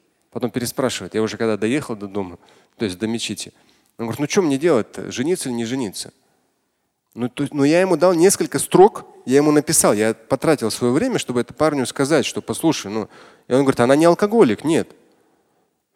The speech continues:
Слушай, ну я не знаю, как, я не понимаю. Да, то есть она любит выпить иногда. Это же,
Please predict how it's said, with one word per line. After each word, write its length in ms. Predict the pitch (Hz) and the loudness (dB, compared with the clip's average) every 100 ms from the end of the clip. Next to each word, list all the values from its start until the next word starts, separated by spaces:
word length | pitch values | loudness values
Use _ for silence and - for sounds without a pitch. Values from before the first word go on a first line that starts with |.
| _ | _
Слушай, 380 | - - 131 107 104 | -18 -12 -10 -10 -6
ну 80 | |
я 200 | 120 127 | -2 -2
не 80 | 127 | -2
знаю, 240 | 135 165 104 | -2 -2 -2
как, 200 | 117 - _ _ _ _ _ | -6 -8 _ _ _ _ _
я 200 | 117 139 | -2 0
не 120 | 147 | 0
понимаю. 520 | 143 143 156 147 92 - _ _ _ _ _ - | 0 0 2 0 -2 -12 _ _ _ _ _ -8
Да, 120 | 151 | -6
то 80 | 110 | -4
есть 120 | - | -2
она 260 | 143 190 | 2 2
любит 320 | 127 175 160 - | 4 2 2 2
выпить 320 | 156 - - | 2 0 -10
иногда. 300 | 98 90 - - _ _ _ _ _ _ _ _ _ - | -10 -12 -16 -20 _ _ _ _ _ _ _ _ _ -12
Это 200 | 120 123 | -6 -4
же, 200 | 107 | -6